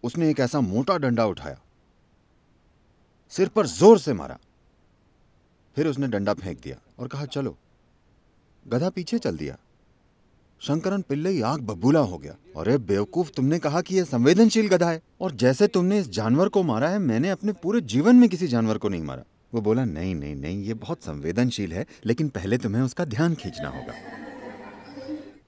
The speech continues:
तो संवेदनशीलता विकसित करने का मतलब है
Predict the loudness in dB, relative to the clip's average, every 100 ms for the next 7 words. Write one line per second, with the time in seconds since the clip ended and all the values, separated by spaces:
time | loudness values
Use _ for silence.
0 | _ _ -4 -2 -2 -6 _ -8 -2 0
1 | 2 4 2 2 0 0 0 0 -4 -6
2 | -4 -2 0 -2 -2 -2 -2 -2 -6 -10